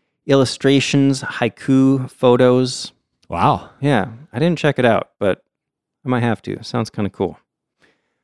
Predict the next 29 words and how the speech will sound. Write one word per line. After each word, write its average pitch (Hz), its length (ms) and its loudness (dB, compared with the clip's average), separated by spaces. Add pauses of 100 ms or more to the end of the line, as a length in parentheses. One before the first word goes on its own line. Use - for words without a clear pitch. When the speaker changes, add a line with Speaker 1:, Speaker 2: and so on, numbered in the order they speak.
(320)
Speaker 1:
Um, 113 240 2
and 123 140 4
just 147 160 0
to 147 80 0
give 143 160 4
you 143 80 6
an 135 80 6
idea 120 340 4
of 107 240 -2 (100)
what 117 460 0
these 110 280 0
micro 110 480 2
seasons 107 640 0
might 104 360 -2 (160)
be, 101 480 -2 (880)
there's 113 240 0
one 143 280 4
for 143 200 0
when 135 520 2 (240)
the 143 140 -4
insects 190 800 0
awaken. 98 540 -4 (680)
There's 123 180 0
one 135 300 4
for 135 400 2
the 123 180 -4
planting 156 500 0
of 143 160 0
rice. - 600 -4